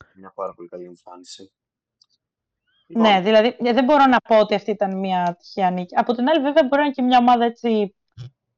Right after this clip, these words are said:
Speaker 2: βαρόμετρο, ας πούμε έτσι, με την έννοια ότι, α, αν έχεις μια ομάδα η οποία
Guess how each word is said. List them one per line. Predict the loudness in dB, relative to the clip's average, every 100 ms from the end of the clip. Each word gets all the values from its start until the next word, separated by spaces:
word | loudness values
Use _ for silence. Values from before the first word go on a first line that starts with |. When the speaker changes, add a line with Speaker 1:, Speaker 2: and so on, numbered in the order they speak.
| _
Speaker 2:
βαρόμετρο, | -4 2 4 6 4 2 -2 -6 -6
ας | -10 -6
πούμε | -6 -4
έτσι, | -4 -6 -8
με | -6
την | -6 -2
έννοια | -2 -2
ότι, | -4 -4 -4
α, | -4 -6
αν | -4 -2
έχεις | -2
μια | -2 0
ομάδα | 2 2 0
η | -2
οποία | -2 0 2 2 0